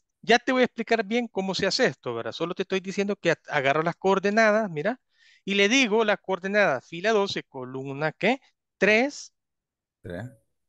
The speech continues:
Speaker 1: Ajá, ¿verdad? Columna tres. Él me enseña lo que está ahí, mira. ¿Te das cuenta? El
Speaker 2: Sí.
Speaker 1: original de hola está, está en la, está por ahí, el original de hola, ¿verdad?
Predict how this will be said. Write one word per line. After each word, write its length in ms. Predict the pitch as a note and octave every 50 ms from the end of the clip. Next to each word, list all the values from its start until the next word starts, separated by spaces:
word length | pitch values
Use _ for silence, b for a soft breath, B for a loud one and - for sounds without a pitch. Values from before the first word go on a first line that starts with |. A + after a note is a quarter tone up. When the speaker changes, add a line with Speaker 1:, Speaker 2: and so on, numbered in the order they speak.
| _ _ _ _
Speaker 1:
Ajá, 360 | - - - C3 D3+ F#3+ _ _ _ _ _ _ _ _ _ _ _ _ _ _ _ _ _
¿verdad? 240 | A2+ C3+ G#3 A#3+ _ _ _ _ _ _ _ _ _ _ _ _ _ _ _ _ _
Columna 380 | - C#3+ C3+ C#3 D3 D#3+ F#3+ -
tres. 460 | _ - G#3+ C4 C#4+ - - - _ _ _ _ _ _ _ _ _ _ _ -
Él 180 | A#3+ B3 A3+
me 160 | G3+ G3 F#3 E3+
enseña 420 | D#3+ C#3+ - - G#3+ B3+ D4+ D#4
lo 100 | C4 G3
que 100 | _ -
está 180 | - _ - B2
ahí, 180 | C3+ A#3 C#4
mira. 260 | A3 C#3 A2+ C#3 D#3 _ _ _ _ _ _ - _ _ _ _ _ _ _ _ _ _ _ _ _
¿Te 80 | - C#3
das 120 | E3+ F3+ _
cuenta? 400 | - D4+ D4 G#3+ - - - b b b b b b b
El 200 | _ G3 G#3 F#3+
Speaker 2:
Sí. 20 | F#3+
Speaker 1:
original 560 | F#3+ F#3 G3 - F#3 F3 F#3+ A3 B3 B3+ A#3+
de 140 | B3 D4 D#4
hola 460 | D#4 D4+ C#4 A3+ A#3 C#4+ E4 F4+ F4
está, 440 | C#4 B3 G3+ - _ - G3 G3 F#3 -
está 420 | - E3+ - _ - F3 F#3+ G#3+ G3+
en 320 | G3 G3+ G#3 G3+ G3+ G3+
la, 300 | G3+ A3+ B3+ D4 D4 _ _ _ _ _ _ _ _ _ _
está 240 | - D#3+ _ C#4+ D4
por 200 | _ D#4 C4+ A#3+
ahí, 200 | A3+ G#3+ F#3 D#3+
el 100 | C#3+ C#3+
original 380 | C#3+ C#3 C#3+ D#3 D#3+ F#3 G3
de 80 | F#3 F#3+
hola, 240 | F#3 D3+ B2 A2+ A2
¿verdad? 240 | G#2+ A2+ D#3+ F#3+